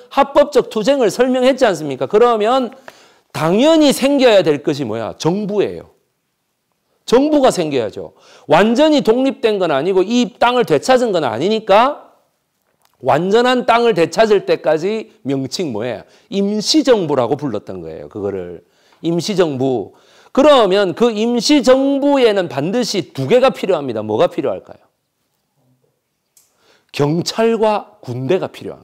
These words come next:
거예요. 그죠? 국가라는 게 설립하려면은 경찰하고 군대가 있어야 돼. 여러 가지 요소도 있어야 되지만 물론 국민도 있어야 되지.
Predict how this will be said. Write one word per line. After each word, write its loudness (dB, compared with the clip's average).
거예요. -20
그죠? -8
국가라는 2
게 2
설립하려면은 -2
경찰하고 2
군대가 2
있어야 0
돼. -4
여러 0
가지 2
요소도 -4
있어야 -4
되지만 -6
물론 -2
국민도 -2
있어야 0
되지. -14